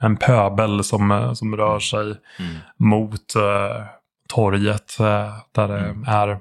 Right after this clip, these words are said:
Speaker 1: ja, men, en, eh, varulv som, eh, bränns på bål. Och
Speaker 2: Ja.
Speaker 1: det, det är verkligen, eh, ja,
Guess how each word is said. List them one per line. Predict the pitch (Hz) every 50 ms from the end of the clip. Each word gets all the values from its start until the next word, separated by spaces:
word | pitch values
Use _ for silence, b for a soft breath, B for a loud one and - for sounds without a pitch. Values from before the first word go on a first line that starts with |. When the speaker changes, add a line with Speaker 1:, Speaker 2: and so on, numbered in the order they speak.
| - -
Speaker 1:
ja, | 110
men, | 107 104 104
en, | 107 113 117 120 127
eh, | 123 123 123 - _ _ 139 131 131 127 127 127 135 139 143 143 135 117 107
varulv | 110 107 104 98 98 101 104 101 98 101 98
som, | - - 107 104 101 98 98 95
eh, | 98 98 101 101 98 - - - 127
bränns | 110 98 110 104 98 101 101 - - -
på | 113 104
bål. | 95 104 104 101 101 98 95 98 101 101
Och | 104 107 107
Speaker 2:
Ja. | 92 82 82 78 B B B B B B B B -
Speaker 1:
det, | 123 113 110 110
det | 110
är | 110
verkligen, | 110 107 - - 113 107 104 104 104 101
eh, | 101 101 101 104 104 107 107 110 _ _ - 139 135 - - -
ja, | 120 107 101 95 -